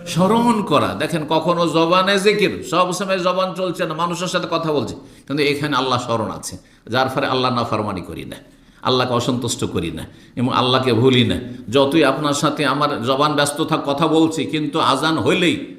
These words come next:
আল্লাহকে বলে স্মরণ আছে, নামাজ বলে স্মরণ আছে, সাথে সাথে টান কথা বলতে বলতেই, "ভাই, আর কথা বলার সময় নেই, যে একামত হতে যাচ্ছে বা আজান হয়ে গেছে।" জি, তো এইভাবে আল্লাহকে স্মরণ রাখতে হবে। আল্লাহ রাব্বুল আলমিনের বেশি বেশি জিকির করতে হবে। তিনটি আয়াত আল্লাহ বলেছেন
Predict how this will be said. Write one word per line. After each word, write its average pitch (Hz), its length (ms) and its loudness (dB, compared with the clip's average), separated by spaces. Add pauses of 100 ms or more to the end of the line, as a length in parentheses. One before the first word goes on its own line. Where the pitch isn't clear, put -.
আল্লাহকে 147 380 -2
বলে 151 180 0
স্মরণ 156 360 -2
আছে, 147 260 -2 (260)
নামাজ 147 260 0
বলে 160 220 0
স্মরণ 147 280 -2
আছে, 131 180 -4
সাথে 185 380 -2
সাথে 160 300 -6
টান 156 160 -4 (100)
কথা 147 200 -2
বলতে 170 280 -4
বলতেই, 196 440 -2 (160)
"ভাই, 165 120 2
আর 156 160 0
কথা 165 180 -2
বলার 160 160 0
সময় 170 280 -4
নেই, 165 200 -2
যে 151 140 0
একামত 139 500 -2
হতে 143 140 -4
যাচ্ছে 139 240 -6
বা 147 220 0 (240)
আজান 123 280 2
হয়ে 104 200 2
গেছে।" 87 260 -6 (240)
জি, - 140 -8 (400)
তো - 60 0
এইভাবে 160 260 6
আল্লাহকে 131 260 4
স্মরণ 117 300 2
রাখতে 104 240 -2
হবে। 92 180 -2 (680)
আল্লাহ 143 180 4
রাব্বুল 151 300 4
আলমিনের 156 580 4
বেশি 131 580 4
বেশি 262 260 2
জিকির 208 320 0
করতে 180 220 2
হবে। 180 120 2 (100)
তিনটি 247 380 2
আয়াত 135 220 4
আল্লাহ 117 220 0
বলেছেন 104 340 -4